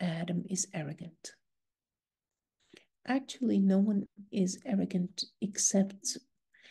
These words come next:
because of a deficiency he finds in himself.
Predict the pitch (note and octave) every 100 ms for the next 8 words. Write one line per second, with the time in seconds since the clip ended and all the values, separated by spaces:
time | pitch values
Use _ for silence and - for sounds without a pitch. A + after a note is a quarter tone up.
0 | - - F#3 F#3+ G#3 F#3+ F#3+ - F3+ -
1 | - G3+ - G3 G3 F#3+ - - F3+ -
2 | - - - _ _ _ - - _ G3
3 | F#3+ - G#3+ F#3 F3 E3+ - D#3+ E3 D#3+
4 | - - F3 - -